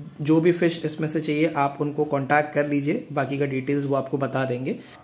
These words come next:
So नेक्स्ट वैरायटी जो है, ये डम्बो में, मतलब ये भी एक पॉपुलर स्ट्रेन है, रेड मोज़ेक डम्बो आप इसको बोल सकते हो। So जैसे प्लैटिनम रेड टेल डम्बो होते हैं, उसमें ये एक अलग वेरिएंट आता है जिसके टेल वगैरह में पैटर्न होता है। So ये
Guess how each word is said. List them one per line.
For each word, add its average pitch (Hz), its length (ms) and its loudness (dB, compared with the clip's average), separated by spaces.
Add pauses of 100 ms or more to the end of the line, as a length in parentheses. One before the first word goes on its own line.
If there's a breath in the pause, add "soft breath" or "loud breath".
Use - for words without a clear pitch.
(160)
So 170 80 8
नेक्स्ट 185 280 4
वैरायटी 185 360 8
जो 190 120 6
है, 185 220 6
ये 190 100 6
डम्बो 156 480 6
में, 185 380 4
मतलब 156 300 2
ये 151 140 6
भी 170 80 8
एक 175 160 6
पॉपुलर 151 380 6
स्ट्रेन 151 320 2
है, - 180 -2 (320 loud breath)
रेड 180 220 8
मोज़ेक 165 380 6
डम्बो 156 240 6
आप 156 200 6
इसको 151 200 2
बोल 147 240 4
सकते 156 320 0
हो। - 140 -2 (320 loud breath)
So - 80 -2
जैसे 151 240 4
प्लैटिनम 170 460 4
रेड 165 180 4
टेल 175 180 6
डम्बो 170 220 6
होते 170 200 6
हैं, 175 80 4
उसमें 170 560 0 (380 loud breath)
ये 160 140 8
एक 175 320 2
अलग 160 260 6
वेरिएंट 160 400 8
आता 151 160 6
है 160 60 4
जिसके 156 240 2
टेल 156 280 4
वगैरह 147 280 6
में 147 220 0
पैटर्न 135 320 2
होता 143 240 2
है। 202 160 -2 (360 loud breath)
So 170 100 6
ये 165 400 4